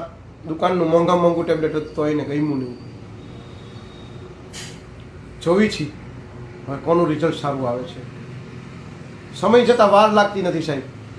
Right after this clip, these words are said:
પરીક્ષા આવીને પરીક્ષા પછી રિઝલ્ટનો ટાઈમ આવી ગયો. રિઝલ્ટના બીજા દિવસે જ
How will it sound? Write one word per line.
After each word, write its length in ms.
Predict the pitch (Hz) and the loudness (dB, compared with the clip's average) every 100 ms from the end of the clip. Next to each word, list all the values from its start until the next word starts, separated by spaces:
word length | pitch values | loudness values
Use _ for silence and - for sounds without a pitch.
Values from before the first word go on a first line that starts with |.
| - - - - - - - | -16 -16 -16 -16 -14 -14 -2
પરીક્ષા 360 | 190 202 - | 0 0 4
આવીને 180 | 180 170 | 4 4
પરીક્ષા 400 | 160 185 175 160 | 2 0 2 0
પછી 260 | 156 160 - | 2 0 0
રિઝલ્ટનો 440 | 151 175 165 156 | 2 2 2 2
ટાઈમ 220 | 147 - 135 | 2 0 0
આવી 140 | 131 | 0
ગયો. 220 | 127 - - - - - - - - - - - - - - - - - - - - - - - - - - - - - - - - - - - - - - - - - 139 | 0 -2 -2 -4 -4 -4 -4 -4 -4 -4 -6 -6 -6 -8 -8 -10 -8 -8 -8 -8 -10 -10 -8 -10 -8 -8 -8 -10 -12 -14 -16 -14 -14 -12 -12 -12 -10 -10 -8 -8 -10 -8 -6
રિઝલ્ટના 580 | 139 190 185 180 196 - - | 0 2 4 4 2 -2 -6
બીજા 240 | 151 165 | -2 0
દિવસે 300 | 160 170 | 2 0
જ 40 | 170 | -2